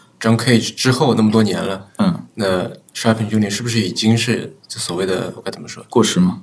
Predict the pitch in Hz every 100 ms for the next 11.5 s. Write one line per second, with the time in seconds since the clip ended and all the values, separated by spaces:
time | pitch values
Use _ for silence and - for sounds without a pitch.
0 | - 98 90 87 85 113 117 - - 95
1 | 85 120 123 208 98 - - - - -
2 | - 127 104 95 95 98 - 120 120 117
3 | 104 - 107 101 113 98 98 95 98 98
4 | 98 - 107 104 110 - - 110 123 123
5 | 113 107 95 95 95 104 98 92 - 95
6 | 98 98 - - - 113 117 104 101 -
7 | - - 104 104 - - 123 127 123 120
8 | 92 110 113 123 107 95 95 - 104 101
9 | 98 95 104 113 104 101 98 92 98 98
10 | - - - - 110 104 101 - 104 101
11 | 101 - 101 95